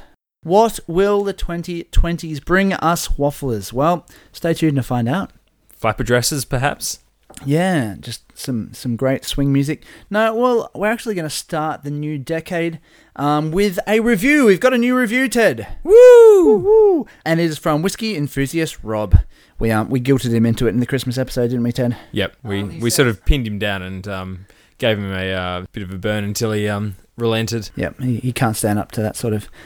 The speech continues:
Speaker 1: that sort of pressure, Rob. So he said, "Congratulations, boys, on a great, entertaining podcast.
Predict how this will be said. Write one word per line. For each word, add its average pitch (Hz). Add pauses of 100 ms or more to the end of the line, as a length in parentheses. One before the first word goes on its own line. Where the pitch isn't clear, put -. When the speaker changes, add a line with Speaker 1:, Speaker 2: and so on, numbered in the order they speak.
(140)
Speaker 1:
that 139
sort 143
of 120
pressure, 139
Rob. 143
So 156
he 147
said, 156
"Congratulations, 170
boys, 147
on 139
a 120
great, 147
entertaining 165
podcast. -